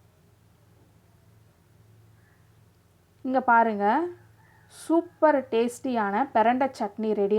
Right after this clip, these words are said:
ஆயிடுச்சு. இது கை கால் மூட்டு வலிக்கெல்லாம் அவ்வளோ நல்லது.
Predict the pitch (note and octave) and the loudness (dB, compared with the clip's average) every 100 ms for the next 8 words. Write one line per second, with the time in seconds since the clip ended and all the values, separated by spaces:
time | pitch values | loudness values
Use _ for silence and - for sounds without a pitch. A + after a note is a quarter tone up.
0 | G#3+ G3 G3+ - A3 C4+ E4 - - - | 2 0 -4 -6 -4 -4 -8 -16 -20 -20
1 | - A#3+ A#3 - A3+ A#3+ B3 B3 A#3+ A3+ | -8 -4 -4 0 2 2 2 4 4 2
2 | B3 B3+ C4 A3 G#3 G#3+ A3 C4 G3+ G3+ | -2 -2 -2 0 0 -2 0 2 2 2
3 | C#4+ D#4 A3+ G#3 B3+ G#3 | 2 2 2 0 0 0